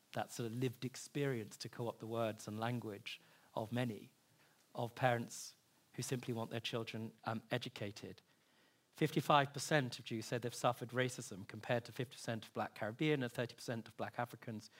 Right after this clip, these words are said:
the Evidence for Equality National Survey reported. Anti-Semitic incidents are soaring across the Western world, rising by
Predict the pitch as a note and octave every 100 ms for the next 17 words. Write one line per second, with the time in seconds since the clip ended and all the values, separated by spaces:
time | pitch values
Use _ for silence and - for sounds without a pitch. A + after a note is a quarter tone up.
0 | - - _ B2+ C3 A#2+ A2+ - - A#2+
1 | A2 G#2+ - - - - A#2+ - A#2+ A2+
2 | A2+ G2 A#2+ - _ _ A#2+ G#2+ - G#2+
3 | - A#2+ G#2+ F#2+ F#2+ - F2+ - - -
4 | - - - _ - B2 A#2 B2 B2+ A2+
5 | A#2+ A#2+ A#2 - A#2 - - - C#3 B2+
6 | A#2 A2 - A#2 - A2+ A#2+ - A#2+ A2+
7 | A#2+ A2 A#2 A2+ A#2+ A2+